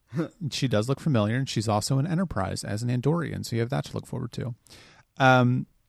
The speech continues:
Speaker 2: I just don't really, like, what is this, what is the war about? Like, I don't know.
Speaker 1: Uh,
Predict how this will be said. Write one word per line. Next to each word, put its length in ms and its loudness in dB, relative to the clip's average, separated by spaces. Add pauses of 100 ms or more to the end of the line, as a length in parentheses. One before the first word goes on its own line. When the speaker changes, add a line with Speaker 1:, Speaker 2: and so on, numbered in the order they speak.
(1160)
Speaker 2:
I 120 6
just 300 2 (140)
don't 500 8
really, 880 0 (960)
like, 240 6 (520)
what 380 4
is 220 4
this, 360 6 (720)
what 180 12
is 180 6
the 80 10
war 420 10
about? 460 -2 (480)
Like, 100 8
I 40 10
don't 120 10
know. 300 10
Speaker 1:
Uh, 140 12